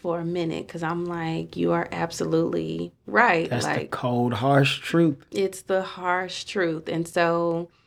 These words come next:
Speaker 1: I got to the point, especially once I just left that first district altogether, and I was like, "It's not coming home with me anymore." Like,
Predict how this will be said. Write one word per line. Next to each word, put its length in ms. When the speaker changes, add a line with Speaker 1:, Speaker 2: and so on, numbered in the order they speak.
Speaker 1:
I 180
got 280
to 80
the 120
point, 580
especially 600
once 280
I 100
just 260
left 400
that 260
first 340
district 460
altogether, 640
and 160
I 140
was 180
like, 460
"It's 160
not 180
coming 180
home 180
with 100
me 320
anymore." 640
Like, 380